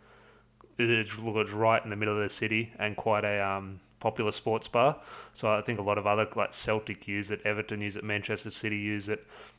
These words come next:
I think a lot of the foreign clubs like Barcelona and, um, some of the Argenti-, Argentinian clubs who have big populations here, they all use it. Um, and Newcastle use it. Um,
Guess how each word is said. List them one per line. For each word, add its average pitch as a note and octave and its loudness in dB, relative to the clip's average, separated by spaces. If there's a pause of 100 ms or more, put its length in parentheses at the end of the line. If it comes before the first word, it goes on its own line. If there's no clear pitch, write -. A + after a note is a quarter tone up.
(100)
I G#2+ -8
think G2+ -6
a G#2 0
lot G#2 2
of G2+ 2
the G2 0
foreign G2+ 0
clubs G#2+ -2
like G2 0
Barcelona G2+ 0
and, F#2+ -6
um, F#2 -6
some G#2 -10
of G2+ -4
the G2+ 0
Argenti-, G2+ -2
Argentinian G#2 -2
clubs G#2+ -2
who G#2+ -2
have G2+ 0
big A2 -2
populations G#2+ -2
here, G#2+ -2 (460)
they A2+ 6
all A2 4
use G#2 0
it. G2 0
Um, G2+ 0 (580)
and G#2 -6
Newcastle A2+ 2
use A2 0
it. A2 0
Um, F#2+ -6